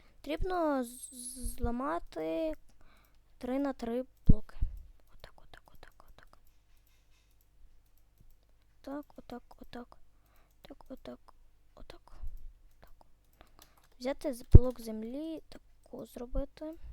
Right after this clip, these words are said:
І взяти саджанець дуба. Взяти косне борошно.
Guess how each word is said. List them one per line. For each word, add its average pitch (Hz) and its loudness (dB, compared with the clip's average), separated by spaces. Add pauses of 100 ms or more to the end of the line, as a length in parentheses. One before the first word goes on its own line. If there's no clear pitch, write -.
(600)
І 254 -16
взяти 330 -6 (1300)
саджанець 269 -6 (100)
дуба. 220 -10 (2500)
Взяти 240 -4 (1400)
косне 247 -2
борошно. 233 -10